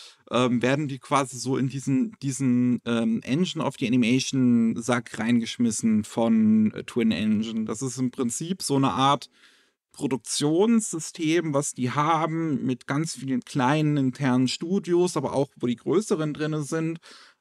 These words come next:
ähm, die sich dann halt so gegenseitig aushelfen. Und ich schätze mal, die Funktion von den beiden Studios wird halt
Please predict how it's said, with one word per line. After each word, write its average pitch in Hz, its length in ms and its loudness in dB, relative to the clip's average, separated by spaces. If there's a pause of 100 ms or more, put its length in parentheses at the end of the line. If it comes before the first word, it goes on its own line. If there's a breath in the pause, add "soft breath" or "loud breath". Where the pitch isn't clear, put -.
(100)
ähm, 123 1200 2 (380)
die 127 40 -16
sich 131 200 -4
dann 143 180 0
halt 131 200 0
so 131 120 -6
gegenseitig 123 680 -2
aushelfen. 113 840 0
Und 104 140 -4
ich 104 120 -6
schätze - 280 -4
mal, 117 480 2
die 120 100 -2
Funktion 120 540 0
von 117 220 0
den 113 240 2
beiden 110 260 0
Studios 117 500 -6
wird 120 140 0
halt 113 240 -2